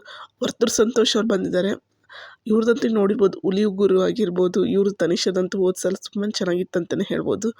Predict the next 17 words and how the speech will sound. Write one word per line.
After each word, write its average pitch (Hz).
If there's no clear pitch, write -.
ಅಷ್ಟೇ -
ಅಲ್ಲದೆ, 202
ಸಂತೋಷ್ -
ಅವರು 202
ಕೂಡ 196
ಬಂದಿದ್ದಾರೆ. 196
ಸಂತು 214
ಪಂತು 226
ಕಾಮಿಡಿ 202
ಈ 214
ಸಲನೂ 226
ಎಷ್ಟು -
ಮಟ್ಟಿಗೆ 196
ಇರುತ್ತಂತ -
ನೋಡ್ಬೇಕು. 180
ಸೀಸನ್ 202
ಲೆವೆನ್ನಲ್ಲೂ 208